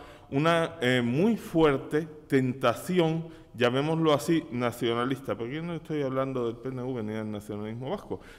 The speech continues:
Estoy hablando de la señora Le Pen, de United Kingdom Independence Party, es decir, de volver a mí, puesto que tengo mi Estado nacional, hago mi mercado nacional y la globalización al carajo.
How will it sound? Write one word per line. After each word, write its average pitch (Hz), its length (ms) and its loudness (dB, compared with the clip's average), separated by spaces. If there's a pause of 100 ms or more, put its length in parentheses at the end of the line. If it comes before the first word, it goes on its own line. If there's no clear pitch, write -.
Estoy 151 180 0
hablando 170 380 2
de 135 80 2
la 110 80 2
señora 117 340 -4
Le 120 160 0
Pen, 160 420 -2
de 127 100 -2
United 113 580 -2 (120)
Kingdom 117 360 -2
Independence 104 680 -2
Party, 165 480 0 (360)
es 139 160 6
decir, 143 600 2
de 127 200 4
volver 131 500 6
a 123 120 8
mí, 202 840 0 (100)
puesto 147 420 4
que 127 160 0 (440)
tengo 202 360 4
mi 185 240 0
Estado 156 480 2
nacional, 143 760 2
hago 190 280 4
mi 156 200 2
mercado 135 600 4
nacional 123 680 2 (320)
y 120 80 -4
la 120 140 6
globalización 110 720 2
al 101 120 -2
carajo. 78 340 -4